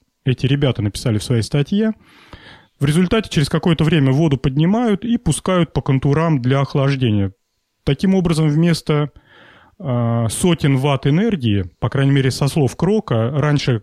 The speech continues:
на кондиционирование охлаждения тратились сотни ватт энергии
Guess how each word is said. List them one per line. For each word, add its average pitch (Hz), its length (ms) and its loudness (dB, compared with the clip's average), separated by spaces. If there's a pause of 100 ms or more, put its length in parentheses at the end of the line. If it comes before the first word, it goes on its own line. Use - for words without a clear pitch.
на 139 420 0
кондиционирование 139 840 0
охлаждения 151 520 0
тратились 156 500 -2
сотни 151 360 0
ватт 127 300 -2
энергии 160 680 0